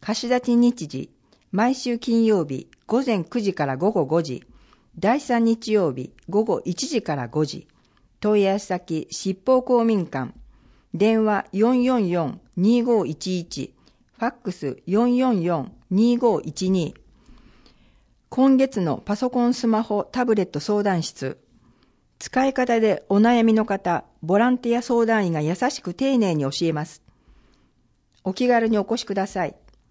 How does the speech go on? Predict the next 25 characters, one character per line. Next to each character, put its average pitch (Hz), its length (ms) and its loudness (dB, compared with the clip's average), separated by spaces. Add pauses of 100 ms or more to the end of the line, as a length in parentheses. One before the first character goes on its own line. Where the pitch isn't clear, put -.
(400)
持 190 120 -2
ち - 100 -8
込 262 120 2
み 254 140 6
相 254 220 2
談 170 180 2
も 139 80 0
で 143 100 -4
き 165 140 -6
ま 165 140 -4
す。 - 200 -20 (680)
な 208 220 2
お、 151 220 -4
中 269 220 -4
止 302 120 -4
と 254 120 0
な 247 120 4
る 190 120 0
場 143 140 0
合 175 120 0
が 180 140 -2
あ 170 40 0
り 160 120 -4
ま 156 120 -6
す。 - 180 -16